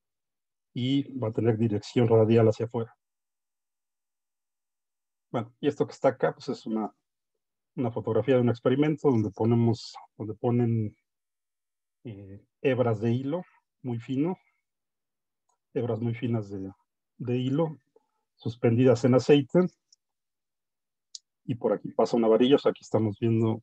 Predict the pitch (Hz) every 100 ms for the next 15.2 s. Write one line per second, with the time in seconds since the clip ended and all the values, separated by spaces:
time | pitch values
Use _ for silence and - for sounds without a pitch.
0 | - 117 107 104 117 110 123 117 - _
1 | - 110 107 127 123 175 _ _ _ _
2 | _ _ _ _ _ _ _ _ _ _
3 | - 113 117 113 123 123 123 - 110 -
4 | 113 107 131 147 131 110 120 117 107 101
5 | 98 - 113 110 110 123 120 143 175 -
6 | _ _ _ _ _ _ _ _ _ _
7 | _ _ _ _ _ 117 107 117 110 -
8 | - 113 - - - 123 123 131 127 117
9 | 117 - 120 110 113 117 117 117 117 113
10 | 131 135 - 175 180 _ _ _ _ _
11 | _ _ _ _ _ _ _ _ 101 -
12 | - 107 107 101 107 110 - _ _ _
13 | _ _ _ _ _ _ - 127 104 120
14 | 113 113 107 101 - 110 - 113 117 -
15 | 107